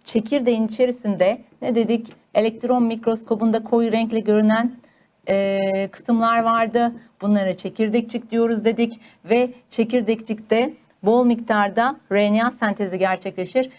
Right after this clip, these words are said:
Yani mesajcı R N A, taşıyıcı R N A, ribo-, ribo-, ribozomal R N A. Bunlar sentezlenir ve ribozomun küçük ve büyük alt birimleri,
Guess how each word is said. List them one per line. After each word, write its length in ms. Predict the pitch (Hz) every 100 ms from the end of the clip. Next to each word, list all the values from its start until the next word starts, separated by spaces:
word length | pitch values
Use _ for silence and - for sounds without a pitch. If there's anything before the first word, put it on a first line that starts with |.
| _
Yani 200 | 185 190
mesajcı 500 | 202 208 208 202 202
R 180 | 208 202
N 100 | 202
A, 100 | 202
taşıyıcı 400 | 214 214 202 175
R 240 | 196 190
N 60 | 196
A, 100 | 196
ribo-, 380 | 196 196 190 190 -
ribo-, 340 | 175 185 208 202 - -
ribozomal 540 | 196 196 190 208 202 202
R 200 | 202 202
N 160 | 202
A. 140 | 202 208 _ - - -
Bunlar 320 | 226 233 226
sentezlenir 800 | 226 247 240 247 220 240 262 302 -
ve 200 | 233 294 - _ 208
ribozomun 540 | 247 262 226 214 247
küçük 400 | - - 262 -
ve 160 | 247 220
büyük 260 | 240 247
alt 240 | 226 208 190
birimleri, 500 | 190 185 190 285